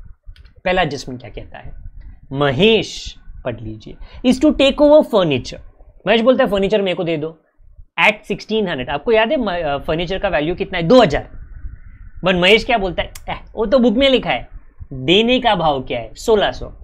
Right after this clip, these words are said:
चल रख, सोलह सौ के लिए रख। And debtors amounting to forty thousand, ये बहुत इंपॉर्टेंट है, क्योंकि बहुत लोग चक्कर में रह जाते हैं, "सर, क्या बोल रहे हैं? Amounting to forty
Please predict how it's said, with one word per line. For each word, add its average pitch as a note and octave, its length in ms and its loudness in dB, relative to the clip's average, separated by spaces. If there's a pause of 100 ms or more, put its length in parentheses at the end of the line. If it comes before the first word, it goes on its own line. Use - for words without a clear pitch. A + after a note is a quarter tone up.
(240)
चल C3 180 0
रख, B2 220 -2
सोलह A2+ 260 -8
सौ - 140 -16
के A#2 160 -14
लिए - 120 -14
रख। - 120 -14 (1000)
And C#4 380 2 (460)
debtors A3 880 2
amounting A#3 500 0
to D4 140 -4 (120)
forty D4 340 2
thousand, D#3+ 340 -2
ये G#3+ 60 -2
बहुत G3+ 260 -2
इंपॉर्टेंट C3 500 -6
है, - 80 -12 (580)
क्योंकि C#4+ 320 0 (280)
बहुत A3 400 0
लोग A#3 220 -2 (280)
चक्कर G#3+ 360 2
में B3 140 -2
रह E3 120 0
जाते B2+ 320 -6
हैं, A#2 100 -12
"सर, G#3+ 200 -12
क्या F3+ 240 -6
बोल G#3 220 -2
रहे D#3 160 -6
हैं? D#3 100 -8 (640)
Amounting B3 560 4
to C4 120 -2
forty C4 280 2